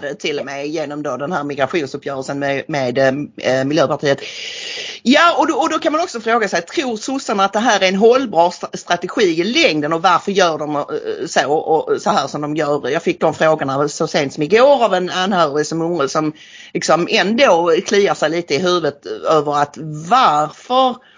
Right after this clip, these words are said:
Speaker 2: tror sossarna att det är en långsiktigt hållbar strategi att by-, byta ut befolkningen? Min tes var ju då att de behöver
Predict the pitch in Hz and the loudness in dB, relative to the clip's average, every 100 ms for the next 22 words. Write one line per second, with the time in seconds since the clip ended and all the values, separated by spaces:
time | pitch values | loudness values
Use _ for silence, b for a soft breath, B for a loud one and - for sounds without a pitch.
0 | b b - - 254 170 147 208 202 - | b b -14 -4 -2 -2 -4 -4 -4 -2
1 | 147 151 - 185 156 151 147 160 170 196 | 0 0 2 2 4 2 2 0 0 2
2 | 196 247 - 156 - 147 - 190 214 180 | 4 2 0 -4 -4 -6 2 2 2 0
3 | 131 147 - 147 - 185 415 214 147 160 | -2 -4 -2 -2 -2 0 2 2 2 0
4 | - 175 - 175 160 156 175 175 135 151 | 0 -2 0 0 0 0 0 0 0 -2
5 | 180 139 - 156 180 262 294 294 285 - | 0 0 0 -2 0 2 2 0 0 0
6 | 143 156 156 139 123 151 98 110 131 - | 0 -2 -4 -2 0 2 0 0 -2 -6
7 | B B B B B 180 240 220 208 262 | B B B B B 0 2 4 4 4
8 | 226 156 | 4 4